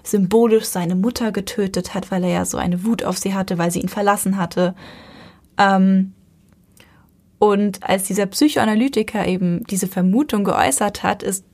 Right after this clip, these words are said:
Jack Unterweger darauf direkt angesprungen, habe ich gelesen. Und, ähm, war dann direkt so, ähm, hat ihm zugestimmt und so, so vermittelt, als ob er jetzt erst versteht, wie er funktioniert und wie seine Person funktioniert, wie sein Unterbewusstsein funktioniert.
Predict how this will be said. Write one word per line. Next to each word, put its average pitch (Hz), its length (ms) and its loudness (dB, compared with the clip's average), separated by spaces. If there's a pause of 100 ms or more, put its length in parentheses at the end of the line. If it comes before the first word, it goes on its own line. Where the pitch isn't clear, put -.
(100)
Jack 185 180 0
Unterweger 196 420 0
darauf 196 340 2
direkt 233 340 -2
angesprungen, 175 600 -2
habe 165 120 -2
ich 170 120 -6
gelesen. 180 500 -2 (800)
Und, 208 360 0
ähm, 190 340 0 (480)
war 226 120 2
dann 226 160 4
direkt 202 440 -2 (260)
so, 226 340 2
ähm, 208 460 0 (640)
hat 214 160 -4
ihm 226 140 4
zugestimmt 240 760 -2
und 190 200 -6
so, 202 440 0 (1400)
so - 140 -4
vermittelt, 254 460 2
als 226 200 -4
ob - 200 -4
er 226 80 0
jetzt 269 480 0
erst 254 280 0
versteht, 226 600 -2
wie 254 260 2
er 226 180 2
funktioniert 214 640 -2
und 196 100 0
wie 214 60 -2
seine 233 200 0
Person 233 400 0
funktioniert, 214 320 -4
wie 220 120 2
sein 226 100 2
Unterbewusstsein 196 720 0
funktioniert. 190 640 -2